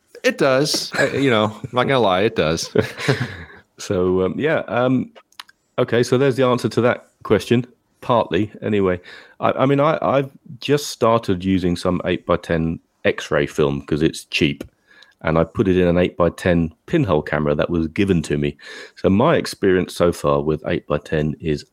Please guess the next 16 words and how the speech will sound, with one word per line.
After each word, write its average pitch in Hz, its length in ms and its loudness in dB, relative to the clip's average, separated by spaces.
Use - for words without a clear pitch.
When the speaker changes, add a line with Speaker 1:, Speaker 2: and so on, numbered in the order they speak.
Speaker 2:
X-ray 87 400 2
film 78 500 0
in 85 120 4
a 78 60 2
pinhole 78 420 0
camera, 73 360 -4
and 87 100 2
I've 113 120 2
had 127 160 0
s-, - 140 -6
I'm 110 120 2
getting 139 220 2
some 95 200 2
great 107 320 2
results, 87 540 0
and 87 280 0